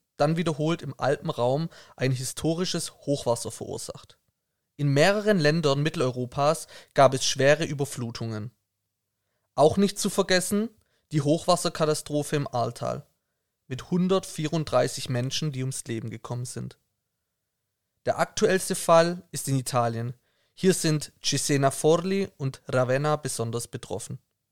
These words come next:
Mindestens fünfzehn Menschen sind wegen der Überschwemmungen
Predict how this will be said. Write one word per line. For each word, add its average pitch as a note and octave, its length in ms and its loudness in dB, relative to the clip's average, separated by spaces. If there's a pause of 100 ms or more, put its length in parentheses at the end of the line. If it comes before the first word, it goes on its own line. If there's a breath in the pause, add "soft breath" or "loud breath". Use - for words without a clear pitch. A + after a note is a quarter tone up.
(760)
Mindestens G#3 600 2
fünfzehn G3+ 560 0
Menschen D3+ 420 0
sind C3+ 300 -4
wegen C3+ 240 -2
der C#3 100 0
Überschwemmungen D3+ 840 0